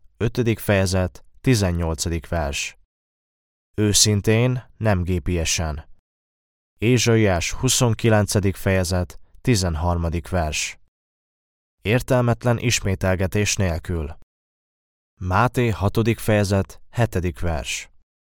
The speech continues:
Nyíltan, egyenesen és őszintén. Ézsaiás harminchetedik fejezet, tizennegyediktől a tizenhetedik versig.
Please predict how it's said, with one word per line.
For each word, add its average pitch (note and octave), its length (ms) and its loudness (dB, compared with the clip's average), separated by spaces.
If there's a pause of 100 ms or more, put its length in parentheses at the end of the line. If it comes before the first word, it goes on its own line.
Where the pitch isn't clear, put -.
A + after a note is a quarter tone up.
(680)
Nyíltan, A#2 720 4
egyenesen A2 680 2
és G#2 200 0
őszintén. E2+ 800 -4 (840)
Ézsaiás A2 800 2
harminchetedik G#2+ 840 0
fejezet, G2+ 500 2 (560)
tizennegyediktől A#2+ 1160 2
a C3 140 -2
tizenhetedik F#2+ 840 0
versig. E2+ 600 -4